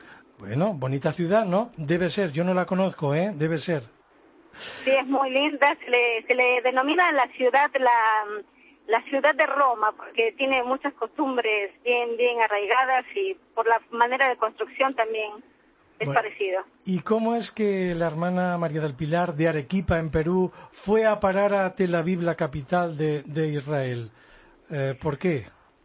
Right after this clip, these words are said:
Speaker 2: Bueno, porque a nosotros nos pidió ayuda el custodio, eh, para trabajar en la escuela Terra Santa, ayudando a los niños,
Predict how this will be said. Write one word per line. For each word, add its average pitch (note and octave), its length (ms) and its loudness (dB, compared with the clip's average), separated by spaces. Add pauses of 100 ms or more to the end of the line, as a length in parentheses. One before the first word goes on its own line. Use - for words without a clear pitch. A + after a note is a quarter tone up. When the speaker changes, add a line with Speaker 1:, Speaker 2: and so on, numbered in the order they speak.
(460)
Speaker 2:
Bueno, C4 320 0
porque A#3 760 0 (340)
a A3+ 220 2
nosotros D4+ 360 -2
nos B3+ 180 -2
pidió C4 440 0
ayuda B3+ 680 2
el G3+ 640 0
custodio, C4+ 680 0 (280)
eh, F#3 440 -6 (360)
para A3 200 2
trabajar A3 560 2
en A3 600 -4
la G#3+ 80 0
escuela B3 400 0
Terra A3 360 0
Santa, A#3 400 2 (720)
ayudando A3 960 2
a G3 280 2
los G3+ 180 -8
niños, C4 460 0